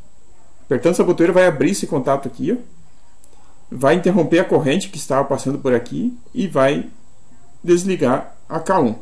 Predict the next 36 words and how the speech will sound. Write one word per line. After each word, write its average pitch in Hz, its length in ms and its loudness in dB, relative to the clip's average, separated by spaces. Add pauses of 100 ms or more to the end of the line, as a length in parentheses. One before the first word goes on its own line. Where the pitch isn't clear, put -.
Desligando 160 480 0
a 170 60 4
K 156 100 2
um 160 140 4
vai 139 160 4
abrir 123 140 2
esse 143 120 -4
contato. 185 460 -2 (1000)
Você 185 160 -2
soltando 180 420 4
a 165 40 2
botoeira, 160 380 4
ele 170 80 2
não 180 140 2
vai 170 200 6
voltar 160 440 2
a 160 40 2
ligar 143 260 2
porque - 160 -10
está 165 400 -4
aberto 139 460 0
esses 160 220 -6
dois 123 180 -2
contatos 135 420 -6
aqui. 156 300 -4 (720)
Tá 101 80 -4
ok? 180 400 4 (560)
Esses - 520 -2 (560)
esse 190 180 -2
seria, 165 540 4 (1300)
ah, 120 380 4
o 120 40 4
funcionamento 156 680 4
de 160 80 -4
um 175 40 0
circuito, 147 540 0